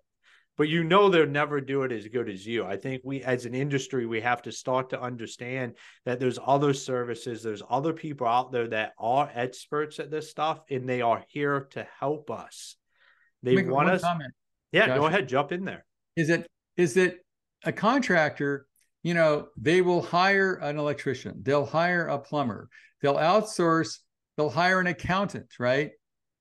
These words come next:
Speaker 2: For some reason, they all think they're brilliant at marketing and recruiting. I don't <laughs> get it. Like, come on, dudes.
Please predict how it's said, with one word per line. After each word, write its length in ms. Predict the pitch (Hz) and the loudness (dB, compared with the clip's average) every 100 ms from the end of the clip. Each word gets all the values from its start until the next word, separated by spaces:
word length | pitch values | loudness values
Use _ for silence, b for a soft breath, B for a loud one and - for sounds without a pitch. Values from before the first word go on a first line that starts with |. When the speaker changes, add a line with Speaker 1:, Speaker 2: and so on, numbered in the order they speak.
| _ - | _ -12
Speaker 2:
For 120 | 135 | -6
some 360 | 139 - 220 240 | -2 2 2 4
reason, 640 | 208 190 143 160 156 147 _ - | 4 4 2 0 -2 -8 _ 0
they 100 | 143 | 4
all 220 | 160 208 | 6 4
think 340 | 208 185 170 | 2 0 0
they're 160 | 160 139 | 2 2
brilliant 500 | 113 151 175 170 160 | 0 0 0 0 -2
at 100 | 135 | -2
marketing 500 | 135 143 143 139 135 | 2 2 2 -2 -2
and 100 | 127 | -4
recruiting. 440 | 120 127 107 85 - _ _ _ _ - | -2 0 -2 -2 -14 _ _ _ _ -2
I 120 | 170 | -2
don't 140 | - | -2
<laughs> 160 | - - | -4 -4
get 100 | - | -6
it. 300 | - - - | -6 -20 -6
Like, 240 | 175 165 - _ _ _ | -2 -2 -4 _ _ _
come 120 | 214 | 0
on, 240 | 240 175 131 | 2 2 2
dudes. 340 | 147 160 175 | 4 4 2